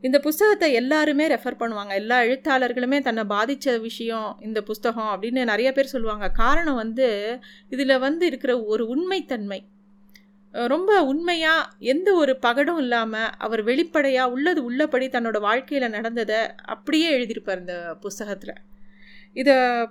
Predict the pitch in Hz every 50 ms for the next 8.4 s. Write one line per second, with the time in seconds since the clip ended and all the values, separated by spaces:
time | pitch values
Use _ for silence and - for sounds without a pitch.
0 | - _ _ - 269 302 392 392 - 415 381 339 294 294 294 311 311 311 277 262
1 | 254 240 277 - 262 247 254 - - 415 392 320 262 240 233 233 233 277 349 339
2 | - 330 294 247 220 214 220 247 262 240 226 226 233 254 277 285 254 - - -
3 | - - _ _ _ _ _ _ _ - _ - - - - - - - _ _
4 | _ - - 226 262 285 311 320 311 330 349 311 269 240 226 214 208 208 208 240
5 | 233 - 277 254 262 247 214 208 226 254 294 262 262 233 - - 302 311 285 269
6 | 269 269 254 - 202 - - 202 180 190 - - - - - - - - - -
7 | - 240 277 285 294 277 254 226 208 - - 302 349 359 392 381 359 302 220 247
8 | 247 247 254 233 220 - -